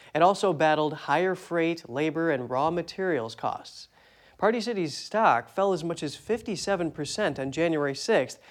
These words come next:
after the Wall Street Journal reported that the company could file for bankruptcy within weeks.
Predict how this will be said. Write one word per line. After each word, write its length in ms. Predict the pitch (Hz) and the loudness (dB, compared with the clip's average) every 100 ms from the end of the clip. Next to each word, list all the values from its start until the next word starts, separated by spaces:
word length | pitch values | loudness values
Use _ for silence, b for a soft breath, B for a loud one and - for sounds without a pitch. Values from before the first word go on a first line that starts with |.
| B B | B B
after 200 | 156 185 | 2 2
the 80 | |
Wall 240 | 151 170 165 | 6 6 6
Street 280 | - 175 147 | 4 0 2
Journal 440 | 175 220 165 139 | 2 4 4 2
reported 460 | 143 143 180 180 156 | 0 -2 0 0 0
that 140 | 143 | -2
the 80 | 147 | -2
company 420 | 175 170 160 151 | -2 -2 0 -2
could 320 | 135 - 214 | -2 0 0
file 340 | 214 175 185 170 | 0 2 4 4
for 160 | 156 | 0
bankruptcy 640 | 127 160 202 131 110 - 135 | 0 0 0 -4 -4 -4 -4
within 380 | 131 143 170 135 | -4 -2 -2 -2
weeks. 460 | 170 - - - | -2 -4 -8 -16